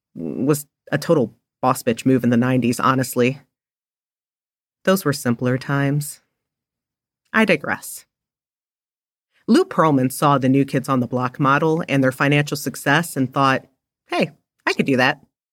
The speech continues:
Not like dance or sing, but I could assemble a boy band, promote them, and take the profits."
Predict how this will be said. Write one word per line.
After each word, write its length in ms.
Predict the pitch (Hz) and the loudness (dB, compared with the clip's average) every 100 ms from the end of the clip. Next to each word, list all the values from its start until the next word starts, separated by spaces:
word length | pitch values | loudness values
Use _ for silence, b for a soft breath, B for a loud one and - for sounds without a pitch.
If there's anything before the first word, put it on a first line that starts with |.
| _ _ _ _ _ 202 | _ _ _ _ _ -2
Not 160 | - | 2
like 240 | 160 131 - _ | 2 0 -8 _
dance 220 | - 131 - | -4 -4 -4
or 40 | |
sing, 440 | - 214 143 147 b b b _ _ _ - | -2 0 0 -2 b b b _ _ _ -2
but 340 | 131 208 - _ - | 2 2 -2 _ -4
I 100 | 190 | -2
could 140 | 196 | -2
assemble 320 | 196 165 214 | -2 -2 0
a 60 | 240 | 0
boy 240 | 131 127 | 0 -4
band, 340 | 127 127 156 - | -2 -2 -2 -2
promote 340 | 156 127 123 | 0 0 0
them, 180 | 147 185 | -2 0
and 80 | 180 | 0
take 200 | 185 214 | -2 0
the 60 | |
profits." 600 | 302 392 - - - - | -2 -2 -6 -10 -12 -20